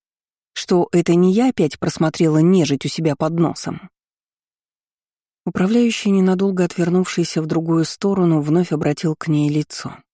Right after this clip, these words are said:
Дернул уголком губ, будто поморщился и ухмыльнулся одновременно.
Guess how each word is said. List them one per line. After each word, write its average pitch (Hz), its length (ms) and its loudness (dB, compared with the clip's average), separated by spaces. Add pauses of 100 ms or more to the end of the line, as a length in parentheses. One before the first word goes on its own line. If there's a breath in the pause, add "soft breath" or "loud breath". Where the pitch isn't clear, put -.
(480)
Дернул 156 440 2
уголком 135 640 0
губ, 165 180 -6 (840)
будто 165 320 -2
поморщился 151 840 -2
и 175 100 2
ухмыльнулся 165 800 0
одновременно. 139 720 -2